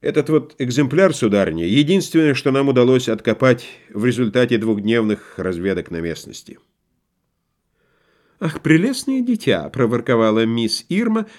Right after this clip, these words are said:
волоча свой театральный шлейф к середине сцены. «Отвяжись!» — хмуро буркнул Бобби. «Кто это дитя? Уж не вы ли?» «Дерзкий мальчишка!» — ахнула мисс Ирма, не успев погасить эмалевые улыбки.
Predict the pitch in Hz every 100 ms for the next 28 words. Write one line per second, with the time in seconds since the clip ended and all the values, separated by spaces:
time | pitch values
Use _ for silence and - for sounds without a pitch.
0 | - 117 135 131 156 135 - 131 117 113
1 | 123 120 110 104 - 143 202 190 - -
2 | 123 113 117 117 - 110 90 71 - _
3 | _ _ _ _ _ - 104 151 143 190
4 | - - - _ _ _ _ _ _ _
5 | _ - 104 104 104 87 98 82 95 98
6 | 101 98 71 65 _ _ _ _ _ _
7 | - 180 151 135 120 135 127 95 - _
8 | _ _ - 123 151 160 156 208 202 104
9 | - _ _ _ _ _ _ _ _ _
10 | _ _ _ - 190 185 139 - - 139
11 | 185 196 107 82 - 92 98 - 113 110
12 | 110 113 110 - 185 226 226 233 - -
13 | 139 147 - 175 175 - 127 123 143 131
14 | - 123 110 110 104 110 104 82 62 -
15 | _